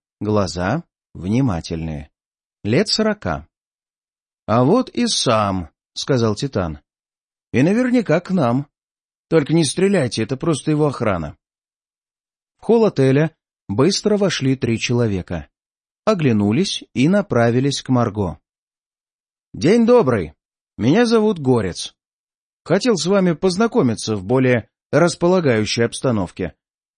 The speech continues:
но, к сожалению, случилось несчастье. Давайте поднимемся к вам, только очень быстро».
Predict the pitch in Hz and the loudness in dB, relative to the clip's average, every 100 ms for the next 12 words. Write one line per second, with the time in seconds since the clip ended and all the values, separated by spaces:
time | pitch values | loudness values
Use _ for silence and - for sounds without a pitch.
0 | _ 151 262 - 247 233 202 190 220 208 | _ 0 0 0 -2 2 4 4 2 0
1 | 196 - 151 170 151 123 135 151 - 101 | -2 0 2 2 0 2 2 0 -2 -2
2 | 95 - - 95 85 73 _ _ _ _ | -2 -4 -4 -4 -4 -10 _ _ _ _
3 | _ _ _ - 123 208 185 160 147 151 | _ _ _ -4 2 2 2 0 0 0
4 | 156 151 135 147 151 135 90 - _ - | 2 2 0 -2 0 0 -2 -10 _ -4
5 | 139 139 151 139 147 113 101 - 90 82 | -2 2 0 2 2 2 -2 -4 -8 -8